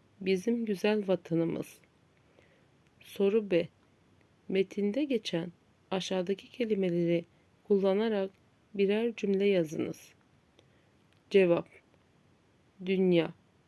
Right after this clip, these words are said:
Dünya güneş etrafındaki dönüşü üç yüz altmış beş günde tamamlar. Çocuk. Çocuklar gelecek nesillerin yetişkinleridir. Bayram.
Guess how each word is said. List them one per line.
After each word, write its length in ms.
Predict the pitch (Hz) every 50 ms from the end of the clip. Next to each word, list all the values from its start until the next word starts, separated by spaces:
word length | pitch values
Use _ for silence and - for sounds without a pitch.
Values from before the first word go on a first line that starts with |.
| _ _ _ _ _ _ - 175
Dünya 500 | 175 185 185 190 190 196 226 262 294 302 - _ _ _ _ _ _ -
güneş 300 | 202 202 214 240 269 269 - -
etrafındaki 880 | 220 208 - - - 190 185 - - 180 185 175 180 180 - 247 233 -
dönüşü 540 | 233 208 190 175 - - - 180 175 170 175 _ _ _ _ - - - _ _ _ _ -
üç 220 | 240 - - - -
yüz 120 | 247 226
altmış 500 | - - 196 185 - - 190 - - 214
beş 180 | 214 220 214 -
günde 500 | - - 196 180 180 170 190 180 190 208 _ _ _ _ _ -
tamamlar. 680 | - 196 185 185 175 170 170 170 139 - 156 - - - _ _ _ _ _ _ _ _ _ _ - _ _ _ _ _ _ _ _ _ -
Çocuk. 420 | - - 208 196 175 160 170 - - _ - _ _ _ _ _ _ _ _ _ _ _ _ -
Çocuklar 640 | - - 190 180 196 185 - - 196 214 240 285 294 - _ _ _ -
gelecek 560 | 185 208 202 196 202 190 196 247 262 - - -
nesillerin 640 | 220 - - - - 196 190 190 196 208 220 226 _ _ _ _ -
yetişkinleridir. 1000 | 202 202 190 - - - - - - 202 185 185 180 175 165 170 156 165 - - - - _ _ _ _ _ _ _ _ _ _ _ _ _ _ _ _ _ _ _ _ _ _ _ _ _ _ _ _ _ _ _ _ _ _ _ _ _ -
Bayram. 500 | 196 196 190 180 170 160 165 160 165